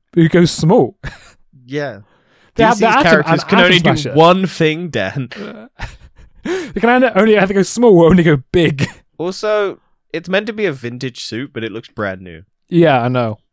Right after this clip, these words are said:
Speaker 1: It's
Speaker 2: So,
Speaker 1: like
Speaker 2: and I don't, I don't, I feel like whoever they go, I can't remember who it is. I think it's the Fonz or something is the cameo.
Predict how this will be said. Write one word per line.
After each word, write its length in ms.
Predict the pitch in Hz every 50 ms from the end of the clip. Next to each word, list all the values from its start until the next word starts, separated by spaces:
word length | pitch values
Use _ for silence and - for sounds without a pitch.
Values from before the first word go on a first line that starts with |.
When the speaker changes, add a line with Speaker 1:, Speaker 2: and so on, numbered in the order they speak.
| _ _ _ _
Speaker 1:
It's 240 | - 131 127 - -
Speaker 2:
So, 140 | - 151 139
Speaker 1:
like 240 | 151 135 131 135 131
Speaker 2:
and 100 | - _ _ _
I 200 | 139 151 160 156
don't, 220 | 147 170 170 175
I 160 | 160 165 170 170
don't, 360 | 156 175 170 170 170 - - -
I 160 | 139 147 143
feel 180 | 135 175 175 170
like 220 | 165 165 160 -
whoever 340 | _ - 147 147 151 151 147
they 120 | 143 147 143
go, 100 | 131 -
I 140 | - 127 135
can't 220 | - 156 160 156
remember 260 | 143 139 135 131 123
who 140 | 127 127 120
it 100 | 113 107
is. 200 | 110 107 98 98
I 80 | 104 107
think 180 | - 127 123 127
it's 160 | 117 - _
the 160 | - 107 101
Fonz 560 | 95 - - 104 98 101 104 101 101 95 -
or 100 | 90 85
something 400 | - - 92 90 90 - 92 90
is 140 | 87 85 -
the 160 | _ 98 90
cameo. 640 | - _ _ - 95 92 87 82 80 78 76 76